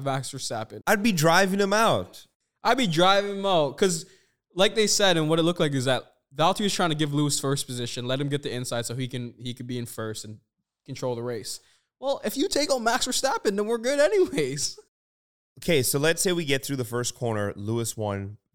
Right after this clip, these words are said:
Speaker 2: Valtteri two, Max three. We all know that Valtteri's terrible at defending. Max would have no problem. It wouldn't take more than five laps. But in the clean air leading, do you think Lewis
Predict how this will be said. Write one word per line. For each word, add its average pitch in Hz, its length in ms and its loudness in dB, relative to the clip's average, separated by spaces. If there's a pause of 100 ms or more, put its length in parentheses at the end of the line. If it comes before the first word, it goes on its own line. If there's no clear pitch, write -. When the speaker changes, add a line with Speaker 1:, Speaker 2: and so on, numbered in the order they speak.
Speaker 2:
Valtteri 95 360 -6
two, 90 380 -6 (400)
Max 92 500 -10
three. 82 260 -12 (340)
We 110 80 0
all 117 180 2
know 113 300 0
that 98 500 -4
Valtteri's 98 600 -8 (420)
terrible 101 340 -6
at 85 80 -10
defending. 90 640 -10
Max 98 320 -8
would 107 40 -4
have 92 100 -6
no 95 160 -4
problem. 92 480 -8
It 107 40 -6
wouldn't 110 220 -2
take 107 220 -8
more 98 180 -6
than 90 120 -8
five 82 320 -10
laps. - 360 -12 (880)
But 135 260 0 (280)
in 113 120 -6
the 104 80 -4
clean 135 460 -4
air 104 440 0
leading, 98 480 -4
do 95 120 -10
you 98 60 -4
think 120 240 -6
Lewis 98 560 -4